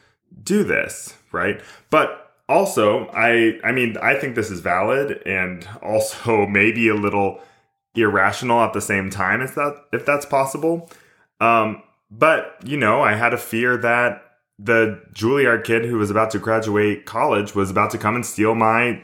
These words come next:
job, right? Of course, this wasn't true. And <laughs> of course, there was tons of space in me, for me and my particular job to really navigate my way back in, into it and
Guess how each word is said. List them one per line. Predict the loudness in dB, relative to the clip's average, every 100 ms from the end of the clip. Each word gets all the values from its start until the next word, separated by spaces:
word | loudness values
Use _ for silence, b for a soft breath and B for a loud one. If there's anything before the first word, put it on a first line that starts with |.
| -6
job, | 2 2 2 -4 -10 b b b _
right? | 0 0 -2 -8 b b
Of | 0
course, | 2 0
this | -2 -2
wasn't | -2 -2 0
true. | 2 4 4
And | 4 2 -2
<laughs> | -4 -4
of | -2 -2
course, | 2 0 2
there | 0
was | 0
tons | -2 -2 -2
of |
space | -4 0 2 2
in | -2 -2
me, | -2 -2 -4 -6
for | -2 -2
me | 0 -2 -2
and | -4 -6 -4
my | -4 -4
particular | -6 -10 -4 0 0
job | 2 2 2 0
to | 0 0 0 B B B B 0
really | 2 4
navigate | 2 2 2 2 0 0
my | -2 -4 -6 -8
way | -2 0
back | 0 -2 -2
in, | -6 -12 -16 _ _
into | -4 -4 -2 0 2
it | 2 2
and | -2 -4